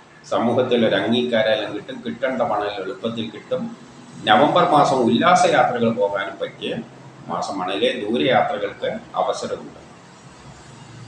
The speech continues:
ഡിസംബർ മാസം വ്യക്തിപരമായി, ആരോഗ്യപരമായിട്ട് നല്ലതാണ്. വസ്തുവാഹനങ്ങളെല്ലാം വാങ്ങാനും വിൽക്കാനും പറ്റിയ നല്ലൊരു മാസമാണ്. വീട് നിർമ്മാണത്തിന് പറ്റിയതാണ്.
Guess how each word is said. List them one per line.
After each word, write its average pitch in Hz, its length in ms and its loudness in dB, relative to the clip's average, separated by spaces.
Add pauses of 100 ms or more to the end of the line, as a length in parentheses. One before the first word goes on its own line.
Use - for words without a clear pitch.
(260)
ഡിസംബർ 175 580 6
മാസം 123 440 4
വ്യക്തിപരമായി, 160 1040 2
ആരോഗ്യപരമായിട്ട് 123 840 4
നല്ലതാണ്. 95 600 -6 (320)
വസ്തുവാഹനങ്ങളെല്ലാം 127 1200 0
വാങ്ങാനും 117 460 2
വിൽക്കാനും 110 420 0
പറ്റിയ 104 200 -8
നല്ലൊരു 113 380 -2
മാസമാണ്. 92 520 -8 (720)
വീട് 113 260 4
നിർമ്മാണത്തിന് 117 520 4
പറ്റിയതാണ്. 123 580 0